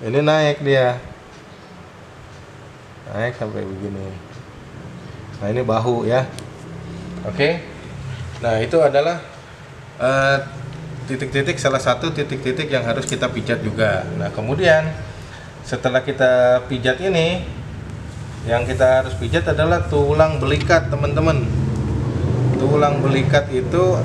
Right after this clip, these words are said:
adanya di daerah sini, teman-teman, di bagian sisi sini.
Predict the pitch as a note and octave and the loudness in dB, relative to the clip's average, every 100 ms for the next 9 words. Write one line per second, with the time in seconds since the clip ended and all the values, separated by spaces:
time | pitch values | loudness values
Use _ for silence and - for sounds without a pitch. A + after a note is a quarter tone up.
0 | A#2 B2 B2 A#2+ B2+ D3+ D3+ C#3+ A#2 A#2 | 0 0 2 2 2 2 0 0 0 2
1 | B2 A#2+ C3 D#3 D3+ C#3+ C#3+ C#3 C3 A#2+ | 2 0 0 -2 -2 -2 -2 -2 0 0
2 | A2 G#2+ G#2 G#2+ B2 B2+ - B2 B2+ C#3+ | -2 -2 -2 0 0 -2 -4 -4 -4 -4
3 | D3 C3+ | -2 -2